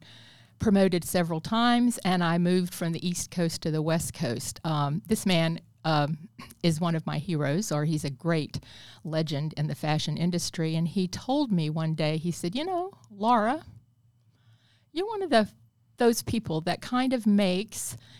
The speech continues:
can make numbers sound glamorous and sexy too." And I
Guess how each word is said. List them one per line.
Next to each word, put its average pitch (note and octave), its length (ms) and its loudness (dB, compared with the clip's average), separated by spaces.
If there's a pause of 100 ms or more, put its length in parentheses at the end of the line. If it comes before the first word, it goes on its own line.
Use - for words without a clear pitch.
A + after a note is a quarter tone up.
can G#3 140 2
make F#3+ 220 2
numbers G3+ 840 0 (200)
sound F3+ 320 -2
glamorous D#3+ 840 -4 (180)
and D#3+ 180 -2
sexy D#3 460 -4
too." A3 400 -2 (600)
And E3+ 520 0
I A#3+ 460 2